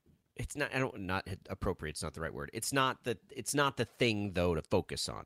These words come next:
If they're going to do anything, yes, they need McCullough and a healthy McCullough. They also need Hunter Dickinson to be the best he can be.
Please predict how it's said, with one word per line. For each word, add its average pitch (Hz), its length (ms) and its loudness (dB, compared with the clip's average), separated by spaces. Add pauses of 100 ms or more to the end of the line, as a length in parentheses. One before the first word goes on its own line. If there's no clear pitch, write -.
(680)
If 156 200 8
they're 190 160 12
going 190 300 12
to 170 120 2
do 165 200 8
anything, 87 580 4 (300)
yes, 131 300 6
they 131 160 6
need 135 240 6
McCullough 110 480 2 (420)
and 113 140 4
a 107 60 6
healthy 123 320 6
McCullough. 98 420 2 (300)
They 160 160 10
also 220 340 12
need 151 200 6
Hunter 131 200 8
Dickinson 92 640 2
to 101 100 0
be 95 300 2
the 85 120 -4
best 87 280 2
he 95 80 0
can 69 200 -6
be. - 240 -10